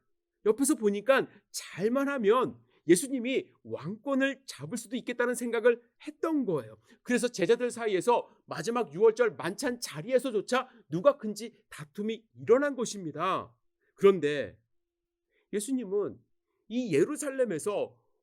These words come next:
왕권을 잡고 세상을 다스리겠다는 말씀을 하지 않고 자꾸 아버지 집에 가신다고 말씀을 하는 거예요. 이제는 같이 가는 것이 아니라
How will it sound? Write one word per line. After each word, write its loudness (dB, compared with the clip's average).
왕권을 0
잡고 4
세상을 -2
다스리겠다는 -2
말씀을 0
하지 -4
않고 0
자꾸 -4
아버지 -2
집에 2
가신다고 -2
말씀을 -6
하는 -6
거예요. 0
이제는 4
같이 -6
가는 0
것이 -2
아니라 0